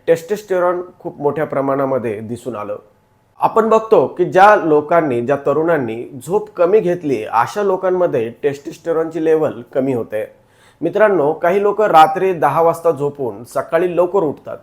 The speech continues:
अशामध्ये टेस्टोस्टेरॉनची लेव्हल जी आहे तर ती खूप जास्त असते. योग्य प्रमाणामध्ये झोप झाली नाही, तर स्ट्रेस लेव्हल वाढते, तर शरीरातील कॉर्टिसॉल या हार्मोनची लेव्हल वाढते.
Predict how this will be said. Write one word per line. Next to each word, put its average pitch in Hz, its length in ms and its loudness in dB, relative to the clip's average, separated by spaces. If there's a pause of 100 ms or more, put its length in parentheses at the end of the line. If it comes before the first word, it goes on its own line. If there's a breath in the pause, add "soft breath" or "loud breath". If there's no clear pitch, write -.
(140)
अशामध्ये 170 680 -2 (320 loud breath)
टेस्टोस्टेरॉनची 180 720 -4
लेव्हल 156 240 2
जी 151 100 -2
आहे 117 200 -4
तर - 260 -18
ती 175 120 -14
खूप - 160 -12 (280)
जास्त 131 280 0
असते. 107 320 -6 (540 soft breath)
योग्य 135 320 0
प्रमाणामध्ये 147 1000 2 (160)
झोप 165 220 0
झाली 151 300 0
नाही, 139 260 0 (380 soft breath)
तर 208 60 0
स्ट्रेस 208 480 -4
लेव्हल 208 240 4
वाढते, 170 560 4 (100)
तर 170 60 6 (320)
शरीरातील 151 500 -2 (140)
कॉर्टिसॉल 147 680 0 (340)
या 151 420 2
हार्मोनची 135 560 -2
लेव्हल 131 280 -2
वाढते. 113 640 -4